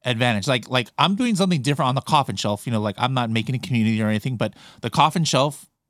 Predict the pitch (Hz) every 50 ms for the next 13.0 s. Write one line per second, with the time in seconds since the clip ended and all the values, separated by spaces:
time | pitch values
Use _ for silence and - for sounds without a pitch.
0 | _ - 139 127 120 123 131 127 117 117 - 156 147 113 113 110 110 101 120 117
1 | 127 131 127 - - 139 170 - - 131 104 - 175 101 90 98 101 98 - 87
2 | - - - 113 107 104 101 98 - - 120 113 117 113 - - 139 - 131 127
3 | 123 117 143 180 165 135 120 117 113 127 139 - - - _ _ _ _ _ _
4 | 127 127 123 131 143 120 123 135 139 107 139 156 175 160 135 135 131 131 127 123
5 | - 123 123 131 131 123 123 117 117 120 117 113 107 135 127 120 - 123 110 107
6 | - - 123 107 120 117 143 139 139 - - 113 101 101 95 - - - _ _
7 | _ - 120 127 117 110 120 120 139 208 247 196 156 135 120 120 131 - - 120
8 | 123 117 98 - - - 123 135 147 160 - 202 147 - - 233 254 - 147 190
9 | 185 254 127 98 - _ _ _ _ _ _ _ _ _ _ _ _ _ _ _
10 | _ _ - 123 160 185 214 226 208 - - 339 381 370 - 113 - 113 95 -
11 | - - 87 - 131 127 - - - - 131 - - - - - 135 131 143 165
12 | 170 180 156 170 170 170 170 165 123 - 131 131 139 135 104 - 190 190 156 123